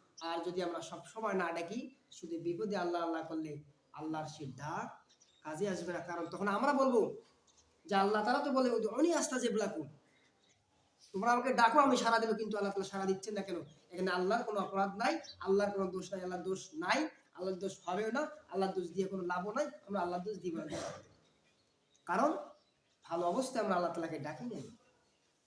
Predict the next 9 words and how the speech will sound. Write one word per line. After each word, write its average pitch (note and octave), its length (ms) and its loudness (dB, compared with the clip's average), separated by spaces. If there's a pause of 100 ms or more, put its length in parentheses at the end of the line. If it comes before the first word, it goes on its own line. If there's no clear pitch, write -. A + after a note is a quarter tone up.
(140)
মন্দ D#3+ 220 -4
অবস্থায় E3+ 320 -4
ডাকতে D3+ 300 -6
গেছি, E3+ 440 -8 (180)
আল্লাহ F#3+ 240 -6
শোনে G3 260 -2
নাই। F3 260 -4 (960)
সম্মানিত C#3+ 420 -6
উপস্থিতি, A#2+ 460 -8